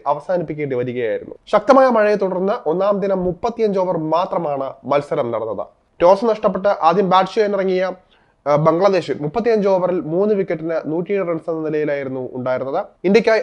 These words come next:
ആകാശ് ദീപ് രണ്ടും ആർ അശ്വിൻ ഒരു wicket-ും വീഴ്ത്തുകയായിരുന്നു. ആദ്യ ദിനം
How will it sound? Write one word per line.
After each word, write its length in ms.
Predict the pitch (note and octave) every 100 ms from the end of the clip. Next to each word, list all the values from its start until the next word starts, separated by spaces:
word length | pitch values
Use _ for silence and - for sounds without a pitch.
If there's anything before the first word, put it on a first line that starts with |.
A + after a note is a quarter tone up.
| -
ആകാശ് 440 | - F3 G#3 G#3 F#3+
ദീപ് 200 | G3 F3+
രണ്ടും 400 | D#3+ E3+ F#3+ C4+ _ _ _ -
ആർ 180 | F3 A3+
അശ്വിൻ 380 | A3 G3 G#3 F#3+ D3
ഒരു 140 | F3
wicket-ും 500 | F#3 F3 E3+ D#3+ D3+ -
വീഴ്ത്തുകയായിരുന്നു. 760 | C#3 D3+ D3 D3 A2 G2+ F#2+ - _ _ _ -
ആദ്യ 220 | D3 F#3
ദിനം 340 | G3+ G3 F#3+